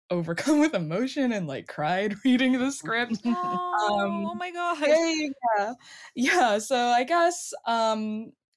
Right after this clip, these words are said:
Speaker 1: if, if you kind of want to read about, um, what it's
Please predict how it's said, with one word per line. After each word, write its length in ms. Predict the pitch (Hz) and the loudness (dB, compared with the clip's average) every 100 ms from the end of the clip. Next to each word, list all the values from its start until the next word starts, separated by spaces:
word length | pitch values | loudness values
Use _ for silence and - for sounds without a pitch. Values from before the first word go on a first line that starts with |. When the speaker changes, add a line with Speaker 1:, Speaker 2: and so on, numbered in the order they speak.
| _ - | _ -4
Speaker 1:
if, 320 | 220 220 - _ _ - | -4 -4 -10 _ _ -6
if 180 | 208 | -4
you 1000 | 202 208 214 214 214 208 202 175 87 170 175 _ _ _ _ - | -4 -2 0 0 0 0 0 -2 -4 -10 -12 _ _ _ _ -10
kind 300 | 208 185 185 | -4 -2 0
of 160 | 175 | -2
want 240 | 165 160 151 | -2 -4 -6
to 120 | - 156 | -6 -8
read 320 | 151 151 151 | -6 -4 -4
about, 720 | 147 147 147 143 - 73 - - - _ _ _ _ - | -6 -8 -8 -8 -6 -8 -8 -14 -14 _ _ _ _ -6
um, 560 | 160 160 156 147 - 160 | -4 -2 -2 -4 -6 -4
what 160 | 170 | -2
it's 560 | 170 165 165 - - | 0 -2 -4 -10 -12